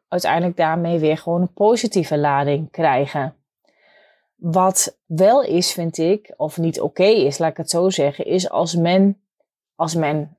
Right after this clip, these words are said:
iets bij je volgt of een gratis iets bij je volgt, er vervolgens vandoor gaat met jouw, eh, intellect eigendom. En dat is natuurlijk ook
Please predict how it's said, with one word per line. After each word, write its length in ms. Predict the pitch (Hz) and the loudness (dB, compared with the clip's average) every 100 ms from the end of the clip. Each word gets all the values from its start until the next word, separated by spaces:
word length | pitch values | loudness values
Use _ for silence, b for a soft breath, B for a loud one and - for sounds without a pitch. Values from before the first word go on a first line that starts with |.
| _ | _
iets 200 | - - | -8 -4
bij 180 | 98 | 0
je 80 | 147 | -2
volgt 500 | - 247 233 226 - | 0 2 2 2 -4
of 200 | - 147 | -8 -8
een 80 | 151 | -10
gratis 380 | - 156 156 - | -4 -2 -2 -2
iets 200 | 208 - | -4 0
bij 160 | 170 | 0
je 80 | 165 | 0
volgt, 360 | 165 165 165 - | 2 0 0 -2
er 120 | 170 | -4
vervolgens 640 | 165 - 190 208 208 185 | -4 0 2 2 0 -4
vandoor 420 | - 160 151 170 185 | -6 -6 0 0 0
gaat 340 | - 151 - | -2 -4 -6
met 180 | 160 - | -10 -4
jouw, 420 | 143 147 156 - | 0 2 2 -2
eh, 120 | - 151 | -12 -8
intellect 540 | 170 160 160 151 - _ - | -6 -2 -2 -2 -6 _ -4
eigendom. 680 | 160 156 - 156 147 147 - _ _ _ _ _ _ _ | 0 0 0 2 2 2 -4 _ _ _ _ _ _ _
En 180 | - 190 | 0 4
dat 220 | 185 220 | 4 4
is 120 | 247 214 | 2 -4
natuurlijk 440 | 185 190 175 - | -2 0 0 2
ook 400 | 160 175 - _ | 0 0 -4 _